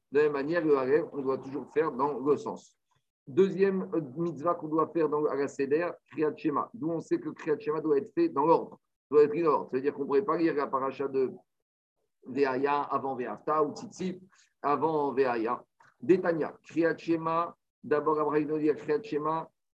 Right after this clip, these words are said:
Kirta Va. Il faut la lire a priori en hébreu, Belashon HaKodesh, Divrei Rabbi. Et il ne faut pas la lire en autre langue que Lashon HaKodesh. Ça, c'est l'opinion de Rabbi. Bah, Chachamim, Chachamim te dit non.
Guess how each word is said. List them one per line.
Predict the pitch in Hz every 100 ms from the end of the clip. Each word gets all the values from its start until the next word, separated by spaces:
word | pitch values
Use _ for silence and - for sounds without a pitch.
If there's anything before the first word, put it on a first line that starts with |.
| _
Kirta | 190 185 - - 180 160 135
Va. | 127 - - 143
Il | 127
faut | 147
la | 151 147
lire | 156 175 156 170 151 -
a | 135
priori | - 147 147 135 160 156 160 165 -
en | 160 156 147 147
hébreu, | 156 147 139 127 -
Belashon | 113 139 135 127 147
HaKodesh, | 135 127 131 165 160 -
Divrei | 131 127 147 131 160 -
Rabbi. | 151 135 - - _ _ _
Et | 147
il | 147
ne | 135
faut | 139
pas | 160 160
la | 151
lire | 151 180 165 165 -
en | 147 147
autre | 147 139 - 135
langue | 139 147 180 156 131 -
que | 170 170 139
Lashon | 139 135 - 160 -
HaKodesh. | 139 - 113 90 -
Ça, | 151
c'est | 143 143
l'opinion | 139 135 156
de | 143
Rabbi. | 127 123 - _ _ _ -
Bah, | 120
Chachamim, | 117 117 131 117 107 143 -
Chachamim | 123 147 120
te | 143
dit | 160
non. | 170 160 -